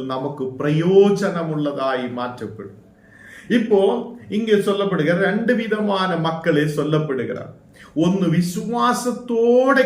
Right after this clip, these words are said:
கேட்ட மக்கள், ஒன்னு விசுவாசம் இல்லாத கேட்ட மக்கள். அப்போ வசனம் சொல்லப்படும் போது விசுவாசம் இல்லாத கேட்ட மக்களுக்கு என்ன இருக்கிறார்? அவர்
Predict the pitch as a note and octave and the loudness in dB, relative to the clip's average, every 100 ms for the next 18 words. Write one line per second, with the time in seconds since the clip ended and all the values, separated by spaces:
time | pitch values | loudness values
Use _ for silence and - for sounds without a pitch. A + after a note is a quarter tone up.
0 | B3+ A3+ G#3+ G#3 F3 F3 E3+ D3 A2 G#2+ | 2 2 2 0 -2 -2 -4 -4 -6 -6
1 | - - - - - - E3+ G3 G3+ G3+ | -12 -20 -20 -20 -20 -8 -2 0 4 4
2 | A3 - C4 C4+ C4 B3+ B3 G#3 B3 C4 | 2 -2 -4 -2 -2 0 -2 0 0 0
3 | B3+ G#3+ E3+ F3 F#3+ F#3 E3+ D#3 C3 B2+ | 2 2 2 0 0 -2 0 -4 -4 -8
4 | - G#2 - - - F3 G#3 D#3+ F#3 G3+ | -10 -12 -14 -12 -4 -2 0 0 0 -4
5 | - - - C#3+ G3+ G#3 D4 C#4+ B3+ A#3+ | -10 -20 -8 0 2 4 2 2 2 0
6 | B3+ B3+ - G#3 A#3+ B3+ A#3+ G3+ G3+ F#3 | -2 -4 -2 0 2 0 0 0 0 0
7 | D3 C3 C#3+ - - - - G3+ G#3 C#4+ | 0 0 -2 -4 -10 -16 -2 0 0 -2
8 | C#4 C#4 C#4+ - C4+ A#3 G3+ A3 A#3 B3+ | -2 0 0 0 0 0 0 0 2 2
9 | B3+ B3 A3+ - G3 G3 F#3+ E3 D#3 - | 2 2 0 2 2 2 0 -2 -4 -2
10 | G3 F#3 - C#3+ D3 D#3 F3 E3+ D#3+ D#3 | -2 0 -2 -4 -2 -2 0 2 2 2
11 | D#3 D3+ C#3+ C#3+ - C3+ D#3 D#3+ | -2 -2 0 0 -2 -2 0 0